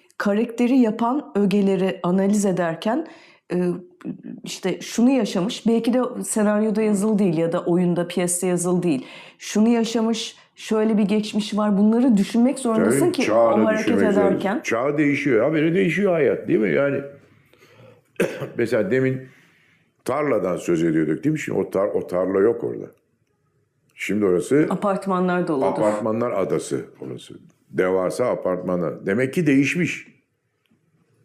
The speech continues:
Speaker 2: E, orası değişiyor. Sen de değişeceksin. Kendini yenileyeceksin. Ya da değişim karşısında senin ne düşündüğünü anlayacağım ben.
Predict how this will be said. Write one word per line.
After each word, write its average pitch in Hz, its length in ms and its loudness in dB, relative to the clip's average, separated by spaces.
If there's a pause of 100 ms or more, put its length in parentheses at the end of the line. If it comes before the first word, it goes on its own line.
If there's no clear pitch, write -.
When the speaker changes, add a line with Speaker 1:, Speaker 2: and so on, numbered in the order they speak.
(300)
Speaker 2:
E, 87 40 0
orası 139 380 2
değişiyor. 180 400 2
Sen 170 240 0
de 190 120 2
değişeceksin. 110 580 -4 (880)
Kendini 110 460 0
yenileyeceksin. 104 840 -2
Ya 107 180 0
da 185 320 -2 (580)
değişim 117 500 0
karşısında 127 840 -2
senin 139 540 -4
ne 160 160 0
düşündüğünü 143 640 0
anlayacağım 90 500 -2
ben. 60 100 -8